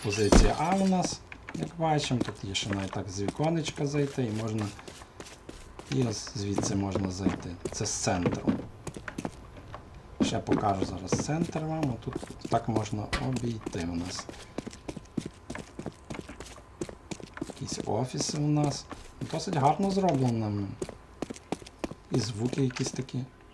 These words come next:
гарні на цій карті. Я думаю, що вона може попасти у нас в Counter-Strike два. Тут контртерористи виходять.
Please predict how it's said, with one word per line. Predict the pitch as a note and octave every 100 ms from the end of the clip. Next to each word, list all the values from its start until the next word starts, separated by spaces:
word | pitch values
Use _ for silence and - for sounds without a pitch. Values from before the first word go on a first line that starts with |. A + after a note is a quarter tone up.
| - - - - - - - - - - - - - - - -
гарні | - A#2+ A#2 A2 A2
на | A2
цій | G#2 -
карті. | - A2+ G#2 - A#2+ - - - - - - - - - - -
Я | -
думаю, | A#2+ A#2 A#2+ C3+ D3
що | -
вона | B2+ A#2
може | B2 A#2+ - B2+
попасти | B2+ A2+ - A2+ - C3+
у | B2
нас | A2+ A2 -
в | -
Counter-Strike | G#2+ A2+ G#2+ - A2+ A2+
два. | A#2+ A#2 G2 F#2 - - - - - - -
Тут | C3+ C3 - - - - - -
контртерористи | A#2 A2+ G2 G#2+ G#2 A2 C3 - E3+
виходять. | D#3+ D#3+ - E3+ D#3+ D#3 -